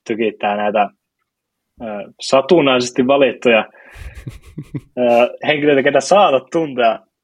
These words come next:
Speaker 1: ja heidän Threads-postauksia. Siellä on tää, tää äijä,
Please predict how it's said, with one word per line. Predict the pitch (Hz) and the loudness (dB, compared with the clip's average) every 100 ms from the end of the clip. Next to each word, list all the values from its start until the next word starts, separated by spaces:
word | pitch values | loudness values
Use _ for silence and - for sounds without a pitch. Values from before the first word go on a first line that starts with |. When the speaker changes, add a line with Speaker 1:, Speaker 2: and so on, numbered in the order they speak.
| - | -10
Speaker 1:
ja | 123 | -4
heidän | 135 127 120 135 - | -2 -2 -4 -10 -8
Threads-postauksia. | 131 120 - 123 117 - 113 104 120 113 120 | -6 -6 -6 -8 -6 -6 -6 -6 -4 -4 -4
Siellä | 110 131 131 | 0 0 2
on | |
tää, | 131 135 127 - _ _ _ | 2 2 2 -2 _ _ _
tää | - 147 | 2 4
äijä, | 190 185 | 4 2